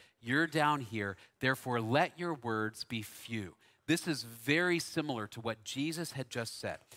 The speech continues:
You don't just babble in the presence of God. You don't dance around or do magic rituals or say magic words to try to get God's attention. You don't make lots of noise, but you can approach God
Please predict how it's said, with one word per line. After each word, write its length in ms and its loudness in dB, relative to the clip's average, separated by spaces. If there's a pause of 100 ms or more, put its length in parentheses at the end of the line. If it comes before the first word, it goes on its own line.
(200)
You 100 2
don't 280 4
just 300 -6
babble 460 8
in 140 -2
the 40 0
presence 440 2
of 100 -8
God. 320 6
You 60 -8
don't 300 0
dance 340 2
around 360 6
or 60 -4
do 160 -4
magic 480 4
rituals 460 0
or 60 -4
say 280 2
magic 400 2
words 240 2 (220)
to 80 -12
try 200 8
to 60 0
get 380 0
God's 300 6
attention. 520 0 (200)
You 100 4
don't 180 6
make 200 2
lots 340 6
of 120 -6
noise, 440 2 (200)
but 180 2
you 100 0
can 180 0
approach 680 0
God 540 2